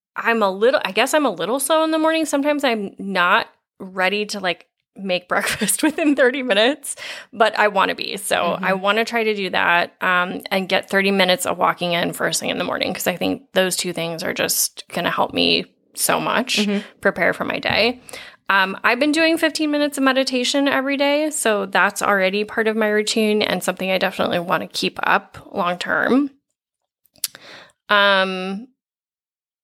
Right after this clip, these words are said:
Speaker 1: I don't know what else to make the goals, I guess. I do wanna be reading consistently. I am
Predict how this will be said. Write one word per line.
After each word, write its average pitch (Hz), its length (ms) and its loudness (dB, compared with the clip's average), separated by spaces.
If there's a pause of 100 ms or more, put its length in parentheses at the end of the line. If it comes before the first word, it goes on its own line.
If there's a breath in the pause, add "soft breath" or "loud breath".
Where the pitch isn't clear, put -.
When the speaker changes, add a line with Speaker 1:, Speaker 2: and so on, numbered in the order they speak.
(440)
Speaker 1:
I 220 80 2
don't 294 140 2
know 370 120 2
what 359 160 4
else 302 320 2
to 277 120 -2
make 233 360 -2
the 196 80 -6
goals, 180 460 -4
I 180 80 -2
guess. 190 640 -2 (1160 loud breath)
I 240 120 0
do 330 220 2
wanna 427 240 4
be 277 180 2
reading 185 520 0
consistently. 285 1000 -2 (400)
I 220 380 4
am 185 520 2